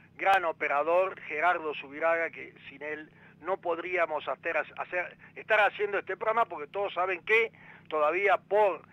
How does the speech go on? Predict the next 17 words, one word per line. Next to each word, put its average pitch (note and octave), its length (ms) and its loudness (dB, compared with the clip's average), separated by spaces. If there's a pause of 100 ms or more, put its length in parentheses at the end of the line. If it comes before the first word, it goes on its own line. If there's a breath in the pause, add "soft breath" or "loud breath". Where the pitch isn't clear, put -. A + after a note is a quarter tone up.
(140)
las D3 140 -4
limitaciones D3+ 800 -4
imperantes, F3+ 720 -2 (460 soft breath)
tanto G#3 320 2
Arturo F#3 500 -2
como G3 220 -2
yo, F#3 280 0
cada F3+ 300 4
uno F3+ 240 -4
está F3 420 2
en D#3 140 -6
nuestras F3+ 360 -4
casas F#3 480 0 (280 soft breath)
respectivas, A#3 800 -2 (380 loud breath)
y B3 280 0 (100)
el E3+ 160 -4
pobre G#3 640 0